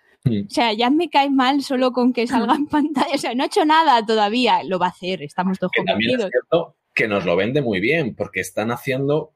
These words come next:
Speaker 1: que ya odiemos a un personaje sin haber hecho prácticamente nada malo. Están haciendo que odiemos a un personaje que lo mismo luego no es para odiar, porque habrá que ver cómo, cómo evoluciona. Aunque a mí no me huele tampoco muy bien.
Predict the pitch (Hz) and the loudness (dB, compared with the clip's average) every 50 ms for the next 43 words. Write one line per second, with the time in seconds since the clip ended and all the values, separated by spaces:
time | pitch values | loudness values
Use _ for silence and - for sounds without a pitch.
0 | _ - - 110 101 101 101 101 107 107 113 131 131 139 143 139 139 135 - 135 | _ -6 -2 0 0 0 0 0 0 2 2 2 2 2 0 0 0 -2 -4 -4
1 | 127 - 127 120 - 123 120 139 143 - - 107 87 - - - - - 101 82 | -4 -2 -4 -2 -2 -2 -2 -4 -4 -4 -4 -4 -6 -6 -6 -8 -6 -4 -4 -4
2 | 80 80 82 101 131 143 - - - 98 82 - 107 110 - - 110 117 98 95 | -4 -4 -4 -4 -4 -6 -6 -6 -8 -6 -4 -4 -4 -4 -6 -8 -6 -6 -6 -4
3 | 95 92 92 90 82 - 82 80 82 82 85 87 90 92 90 80 76 73 82 87 | -4 -6 -6 -8 -8 -6 -6 -6 -4 -4 -4 -2 0 0 0 0 -2 -4 -4 -4
4 | 117 147 - - - 98 95 - - 117 120 107 101 90 98 98 104 110 120 107 | -4 -4 -6 -8 -8 -8 -8 -6 -6 -8 -6 -6 -4 -4 -4 -4 -4 -6 -8 -8
5 | 104 98 - 98 95 - - 151 - _ - - - - - - - - - 170 | -10 -8 -8 -8 -8 -8 -8 -10 -12 _ -18 -20 -20 -10 -6 -6 -4 -2 -2 -4
6 | - - 131 143 143 113 113 113 151 - - - 90 95 95 95 92 92 98 117 | -4 -4 -4 -2 0 0 0 0 0 -4 -4 -8 -14 -12 -10 -8 -6 -4 -4 -4
7 | - - - 107 92 80 78 90 117 156 170 - - - _ _ _ _ _ _ | -4 -4 -2 0 0 0 0 2 2 2 2 0 -2 -6 _ _ _ _ _ _
8 | _ _ _ - 98 82 80 80 76 76 98 - - 110 101 101 98 98 - - | _ _ _ -2 -2 0 -2 -6 -6 -4 -4 -4 -2 0 0 0 0 0 -2 -2
9 | 104 98 98 92 87 85 82 - 107 107 107 98 98 92 87 87 87 - - 117 | -2 -2 -2 -2 -4 -4 -4 -4 -2 0 0 2 2 2 0 0 -2 -2 -2 -2
10 | 123 131 113 82 - - - - - - - - - - - - - 98 - 87 | -2 0 -2 -4 -8 -10 -16 -20 -20 -20 -20 -20 -20 -20 -8 -6 -6 -4 -2 -4
11 | 104 127 135 117 110 92 82 87 85 80 76 - 71 73 - 71 - - - - | -2 -2 -2 -2 -2 -2 0 0 0 -2 -2 -6 -8 -12 -14 -16 -16 -16 -20 -20
12 | 53 - - | -20 -20 -20